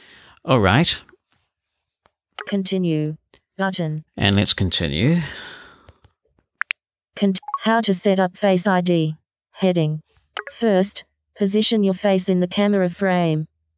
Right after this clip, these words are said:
Speaker 2: Then move your head in a circle to show all the angles of your face.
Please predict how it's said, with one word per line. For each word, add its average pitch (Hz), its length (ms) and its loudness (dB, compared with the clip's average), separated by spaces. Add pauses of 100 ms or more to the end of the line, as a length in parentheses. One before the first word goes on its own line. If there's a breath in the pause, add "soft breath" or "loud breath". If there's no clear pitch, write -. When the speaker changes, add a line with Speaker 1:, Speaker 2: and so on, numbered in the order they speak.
(220)
Speaker 2:
Then 233 180 2
move 202 240 2
your 208 140 2
head 190 200 0
in 180 100 2
a 175 40 2
circle 202 440 0
to 185 120 -2
show 185 280 2
all 196 180 2
the 185 160 2
angles 190 400 0
of 175 100 -2
your 180 100 0
face. 160 580 -2